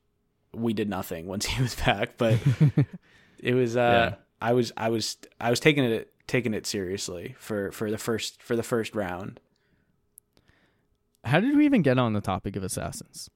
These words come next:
Speaker 1: Facebook groups. You were talking
Speaker 2: Facebook
Speaker 1: about,
Speaker 2: groups,
Speaker 1: I think
Speaker 2: that's
Speaker 1: we were, we were
Speaker 2: right,
Speaker 1: talking about the
Speaker 2: yes.
Speaker 1: flag football one.
Speaker 2: Yeah, and, like, there were, as, yeah, yeah, you're right. In that flag football group, there was so much controversy in that. I remember
Speaker 1: <laughs>
Speaker 2: one of the big things. So, um,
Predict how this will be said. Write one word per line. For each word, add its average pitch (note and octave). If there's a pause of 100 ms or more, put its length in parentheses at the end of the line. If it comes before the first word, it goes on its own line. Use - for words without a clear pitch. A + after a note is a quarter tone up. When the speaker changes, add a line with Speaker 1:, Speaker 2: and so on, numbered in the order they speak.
(160)
Speaker 1:
Facebook C3+
groups. -
You G#2+
were A2
talking B2+
Speaker 2:
Facebook A2+
Speaker 1:
about, G#2+
Speaker 2:
groups, G2
Speaker 1:
I -
think C3+
Speaker 2:
that's A2
Speaker 1:
we C3
were, B2+
we A2+
were F#2+
Speaker 2:
right, F2+
Speaker 1:
talking D3
about G2
the G#2+
Speaker 2:
yes. G#2
Speaker 1:
flag A2+
football F#2
one. F2+ (260)
Speaker 2:
Yeah, G#2+
and, A2+
like, A#2
there D#3+
were, E3+ (440)
as, C3
yeah, A#2+
yeah, A2+
you're A#2+
right. G#2+
In A#2
that C3+
flag A#2
football A#2+
group, B2+
there G#3
was D4
so -
much D#3
controversy B2+
in C#3
that. C#3+
I B2
remember C#3+ (240)
Speaker 1:
<laughs> -
Speaker 2:
one C#3
of F3+
the F3+
big C#3
things. A2
So, A2+ (400)
um, G#2+